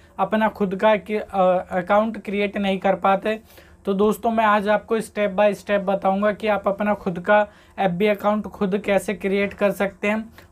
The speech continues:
और दोस्तों, उसके अंदर आपको फ्रेंड्स वगैरह कैसे ऐड करना है, चैटिंग ऑप्शंस कहाँ से मिल जाती हैं और उसके क्या क्या फ़ायदे मिल जाते हैं। दोस्तों, ये सारे फीचर्स मैं आपको आज बताने वाला हूँ। तो दोस्तों, अगर मेरे चैनल पे नए हैं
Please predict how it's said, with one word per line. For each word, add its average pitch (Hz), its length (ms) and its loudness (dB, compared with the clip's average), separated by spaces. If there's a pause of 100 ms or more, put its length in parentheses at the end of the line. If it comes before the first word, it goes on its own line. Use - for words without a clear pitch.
और 196 140 2
दोस्तों, 208 360 0
उसके 214 220 -4
अंदर 208 260 4
आपको 202 340 0
फ्रेंड्स 196 420 -6
वगैरह 196 360 0
कैसे 196 360 0
ऐड 190 240 4
करना 196 240 0
है, 202 80 0
चैटिंग 190 400 0
ऑप्शंस 190 400 -4
कहाँ 190 260 0
से 196 140 -4
मिल 196 200 -2
जाती 196 320 2
हैं 214 160 -2 (340)
और 180 140 4
उसके 214 260 -4
क्या 208 240 2
क्या 202 180 2
फ़ायदे 190 400 2
मिल 196 220 -2
जाते 190 280 0
हैं। 208 200 -2
दोस्तों, 180 400 -2 (440)
ये 190 100 2
सारे 208 340 2
फीचर्स 214 460 -6
मैं 208 140 -2
आपको 196 260 -2
आज 196 260 2
बताने 190 480 0
वाला 196 260 2
हूँ। 226 160 -2
तो 185 100 -6
दोस्तों, 185 360 -2
अगर 202 180 0
मेरे 196 240 -2
चैनल 196 380 -2
पे 202 140 -2
नए 190 200 0
हैं 214 200 0